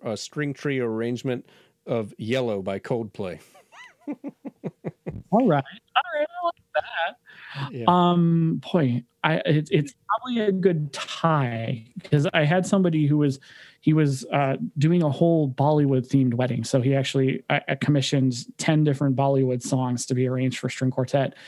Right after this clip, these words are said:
Speaker 2: which allowed, you know, I learned a whole new musical vernacular to do that, which was really cool. And there's actually some,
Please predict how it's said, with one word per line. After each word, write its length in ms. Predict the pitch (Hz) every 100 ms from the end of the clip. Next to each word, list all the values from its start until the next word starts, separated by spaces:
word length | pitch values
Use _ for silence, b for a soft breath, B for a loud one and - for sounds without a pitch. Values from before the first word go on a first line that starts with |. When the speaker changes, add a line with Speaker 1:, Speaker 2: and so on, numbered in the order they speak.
| B B B
Speaker 2:
which 300 | 151 139 - -
allowed, 380 | 147 147 151 -
you 120 | 143
know, 80 | 151
I 80 | 147
learned 240 | 156 151
a 40 | 123
whole 500 | - 151 151 139 151
new 300 | 135 139 143
musical 500 | 143 139 139 139 135
vernacular 680 | 127 131 131 131 139 127 123
to 140 | 117
do 200 | 113 131
that, 240 | 131 120 139
which 200 | 131 -
was 160 | 165
really 360 | 180 262 320 139
cool. 480 | 135 180 180 135 127
And 280 | 135 135
there's 140 | 135 131
actually 260 | 143 -
some, 280 | 127 120 -